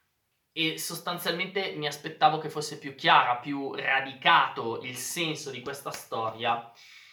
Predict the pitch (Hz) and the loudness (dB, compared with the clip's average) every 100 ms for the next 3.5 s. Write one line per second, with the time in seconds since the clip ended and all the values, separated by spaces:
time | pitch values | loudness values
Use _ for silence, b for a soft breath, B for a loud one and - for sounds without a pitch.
0 | B B - 131 127 123 120 117 113 117 | B B -6 -2 0 0 -2 -2 -4 -6
1 | 127 147 165 165 165 160 151 135 127 123 | -6 -2 0 4 4 4 2 -2 -6 -4
2 | 120 - 123 117 113 113 113 110 - 104 | -4 -6 -6 -8 -8 -10 -12 -14 -14 -12
3 | 101 104 131 131 135 | -10 -6 2 4 4